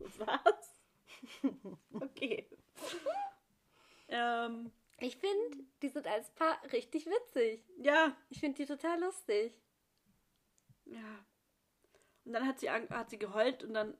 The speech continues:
Speaker 1: meinte Eugen so, „Hör auf zu heulen, die anderen gucken schon.“ <laughs>
Speaker 2: Er ist doch immer so insensibel und emotional.
Speaker 1: Ja. Und dann war auch wieder was richtig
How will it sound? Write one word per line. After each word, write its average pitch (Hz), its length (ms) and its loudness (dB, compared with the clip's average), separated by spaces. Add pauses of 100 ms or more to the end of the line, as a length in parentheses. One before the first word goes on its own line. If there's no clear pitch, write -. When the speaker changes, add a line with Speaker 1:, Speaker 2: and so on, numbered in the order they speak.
(140)
Speaker 1:
meinte 220 280 -2
Eugen 208 200 2
so, 208 220 -4
„Hör 208 160 2
auf 214 200 6
zu 214 160 -8
heulen, 220 280 6
die 196 80 2
anderen 190 220 2
gucken - 280 -8
schon.“ 226 880 2
<laughs> 277 80 -14 (2750)
Speaker 2:
Er 320 140 2
ist 311 100 -2
doch 311 120 0
immer 285 180 4
so 285 100 0
insensibel 269 840 0
und 240 140 0
emotional. 262 920 0
Speaker 1:
Ja. 254 300 4 (1080)
Und 233 140 -6
dann 277 160 6
war 254 120 10
auch - 160 -2
wieder 220 200 2
was 202 160 -2
richtig 202 300 -8